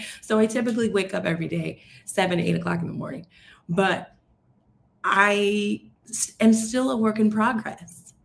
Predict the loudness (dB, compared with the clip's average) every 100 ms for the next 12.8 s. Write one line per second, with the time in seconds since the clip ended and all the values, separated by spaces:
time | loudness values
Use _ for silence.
0 | _ -2 2 2 2 -2 -2 -4 -6 -6
1 | -8 -8 -8 -8 -2 -2 -2 -6 -10 -20
2 | _ _ _ _ _ -8 -2 2 4 4
3 | 4 0 -2 -2 -2 -4 -4 -4 -4 -6
4 | -8 -4 -6 -6 -6 -4 0 0 2 0
5 | 0 -2 _ _ _ _ _ _ _ -4
6 | -2 -2 -4 -4 0 2 0 -2 -4 -4
7 | -2 -2 -2 -4 -4 -4 -4 -2 0 2
8 | 2 2 0 -4 -10 _ _ 0 2 0
9 | -6 _ _ _ _ _ _ _ -14 -4
10 | -2 0 -2 -2 -4 -8 -20 -20 _ _
11 | _ _ _ _ _ _ _ -4 -2 0
12 | 0 0 -2 -2 -2 -2 -4